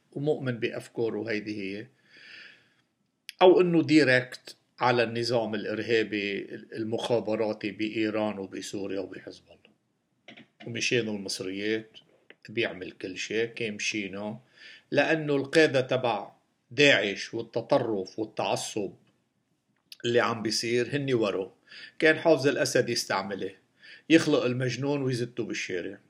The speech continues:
ويروح على الدول الغربية: "اعطوني حق المستشفى العصفورية تطبطب لكن إياه". ونفس الشيء هن: "يا غرب احكي معنا"، مثل ما قال روحاني: "نحن، نحن منوقف الإرهاب ومنعمل ومنقاتل والمخدرات و، و، و، و"،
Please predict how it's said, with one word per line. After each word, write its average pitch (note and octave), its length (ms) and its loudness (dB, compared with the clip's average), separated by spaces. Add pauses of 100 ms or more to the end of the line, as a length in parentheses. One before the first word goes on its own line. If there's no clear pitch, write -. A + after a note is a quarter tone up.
(220)
ويروح D#3+ 320 4
على C3 140 4
الدول A#2+ 420 2
الغربية: A2 640 -2
"اعطوني D#3 400 0
حق E3 320 -6
المستشفى B2+ 640 -4
العصفورية A#2+ 640 -2
تطبطب A2+ 540 -2
لكن G2+ 240 -8
إياه". F2+ 180 -8 (680)
ونفس G#3 240 -4
الشيء C#3+ 340 2
هن: G2 280 -8 (420)
"يا E3+ 140 8
غرب D#3+ 340 8
احكي - 280 0
معنا"، C3 360 0
مثل D3+ 220 -2
ما D3 120 2
قال C3+ 220 6
روحاني: B2+ 480 0
"نحن، D3+ 520 -4 (460)
نحن D#3 420 0
منوقف D3 720 2
الإرهاب B2+ 720 4
ومنعمل B2 800 2
ومنقاتل B2+ 880 2
والمخدرات B2+ 1160 2
و، C3 40 -2
و، F3+ 480 4
و، F3+ 460 4
و"، C#4 120 -10